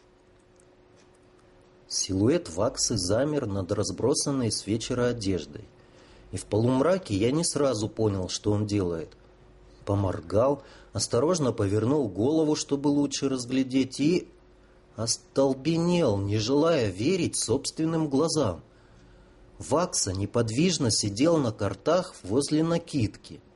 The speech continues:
Евы. В руке он держал пакеты с перфокартами и ключи, добытые накануне из ячейки.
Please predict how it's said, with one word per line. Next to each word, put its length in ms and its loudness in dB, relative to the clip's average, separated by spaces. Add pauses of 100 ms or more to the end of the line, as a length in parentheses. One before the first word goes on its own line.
(300)
Евы. 600 0 (920)
В 120 -2
руке 460 0
он 200 2
держал 460 0
пакеты 540 0
с 80 -2
перфокартами 1000 -2
и 40 -4
ключи, 500 0
добытые 580 0
накануне 720 2
из 120 -2
ячейки. 680 -2